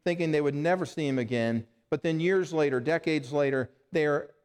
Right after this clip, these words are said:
in front of Joseph. They're scared to death because Joseph has now been elevated from a slave as they sold him, now to become the prime minister of the most powerful country in the world at that time,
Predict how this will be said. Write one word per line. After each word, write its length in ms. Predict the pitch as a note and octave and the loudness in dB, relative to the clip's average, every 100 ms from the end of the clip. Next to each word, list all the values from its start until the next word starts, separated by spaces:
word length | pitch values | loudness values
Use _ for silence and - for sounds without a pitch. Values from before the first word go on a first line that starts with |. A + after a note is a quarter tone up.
| - | -4
in 140 | C#3+ | -4
front 260 | - G3 G#3+ | 0 0 0
of 120 | B2+ | 0
Joseph. 480 | D3 C3 B2 A#2+ - | 0 0 0 -4 -2
They're 100 | C3 | -4
scared 480 | - - F#3 G3+ | -4 -4 0 0
to 60 | F3 | 0
death 360 | C#3+ D#3+ B2 - | 0 0 0 -4
because 260 | D3 C#3+ A#2 | -6 -4 -2
Joseph 400 | D3+ F#3+ F#3+ D#3+ | 0 0 0 -4
has 160 | C#3+ | -4
now 180 | D3+ E3+ | 0 0
been 160 | D#3+ D3+ | -2 -2
elevated 540 | D#3 E3+ D#3+ D#3 D3 | 0 0 0 0 -2
from 160 | D3 B2+ | -2 -4
a 40 | |
slave 420 | - E3 E3+ E3+ | -2 0 0 0
as 100 | C#3+ | -2
they 120 | C#3 B2+ | -4 -2
sold 320 | E3 E3+ D3+ | 0 2 0
him, 120 | A#2 - _ - | -4 -8 _ -4
now 180 | D#3+ F3 | -2 0
to 80 | |
become 280 | D#3 D3 D#3 | -4 -4 -2
the 60 | A#2+ | -4
prime 460 | - - F#3 F#3+ | -4 -2 0 2
minister 400 | F3+ F3+ D#3+ E3+ | 0 -2 -2 0
of 160 | E3+ C#3+ | 0 0
the 60 | C#3+ | 0
most 220 | C3+ - | 0 -2
powerful 720 | - D#3+ F3 E3+ F3+ E3+ - _ _ - | -4 0 0 0 0 0 -2 _ _ -6
country 520 | F3 E3+ E3+ E3 E3 | -4 -2 0 0 0
in 80 | D3 | -2
the 80 | |
world 360 | C#3 D3+ D3 B2+ | 0 2 2 0
at 80 | B2 | -2
that 180 | B2 - | -4 -2
time, 420 | B2+ A#2 A#2+ | -2 0 -2